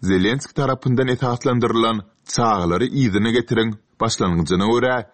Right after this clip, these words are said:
diňe bir müň iki ýüz otuz alty çaga ýzyna getirilipdir. Russiýa Ukrain häkimetlerine mejbur alınıp gidilen çağalaryň tanawyny bermedi. Kiýew çağalaryň ruslaşdyrylýandygyny, täzeden terbiýe berilýändigini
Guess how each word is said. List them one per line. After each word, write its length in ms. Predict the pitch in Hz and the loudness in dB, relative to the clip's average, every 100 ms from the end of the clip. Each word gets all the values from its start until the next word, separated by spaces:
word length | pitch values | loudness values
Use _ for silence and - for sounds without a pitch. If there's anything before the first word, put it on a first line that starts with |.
| _ | _
diňe 400 | 123 127 95 76 | -2 0 0 -2
bir 100 | 98 | -2
müň 220 | 120 139 143 - | 0 -2 -4 -8
iki 200 | - 147 | -4 0
ýüz 100 | 123 | 0
otuz 240 | 113 - 98 | 0 0 0
alty 240 | 87 - - | -2 -4 -2
çaga 300 | 147 127 131 127 - | 0 0 0 -4 -2
ýzyna 420 | 147 147 131 107 | 0 0 0 0
getirilipdir. 720 | 87 82 98 95 - - 104 90 80 _ _ _ - | 0 -2 -2 -2 -2 -2 0 0 -6 _ _ _ -2
Russiýa 440 | 110 131 - 139 - | 0 0 0 0 0
Ukrain 340 | - 104 101 135 | -2 0 0 0
häkimetlerine 840 | 147 135 139 127 135 120 117 120 104 98 | -2 -2 -2 0 0 0 0 -2 0 -2
mejbur 360 | 104 92 92 | -2 0 0
alınıp 320 | - 123 123 - | 2 0 -2 -4
gidilen 300 | 107 113 110 - | -2 0 -2 -2
çağalaryň 500 | 117 95 87 98 117 | 0 0 0 -2 -2
tanawyny 680 | 131 123 98 85 104 101 | -2 0 0 0 0 0
bermedi. 540 | 95 92 92 87 98 98 85 - _ _ - | 0 0 0 0 0 0 -2 -8 _ _ -8
Kiýew 400 | - 135 151 143 - | 0 2 2 -2 -4
çağalaryň 520 | 127 123 110 95 104 123 120 | -2 0 2 0 0 -2 -2
ruslaşdyrylýandygyny, 1400 | 135 139 131 - 135 123 90 87 90 92 95 98 101 90 _ - | 0 0 -2 0 0 2 0 0 0 0 0 0 0 -4 _ -4
täzeden 540 | 120 113 92 90 107 | 0 0 0 -2 -2
terbiýe 400 | 117 151 110 101 107 | -2 0 0 0 0
berilýändigini 920 | 127 123 90 85 90 101 101 101 | 0 0 0 0 0 0 0 0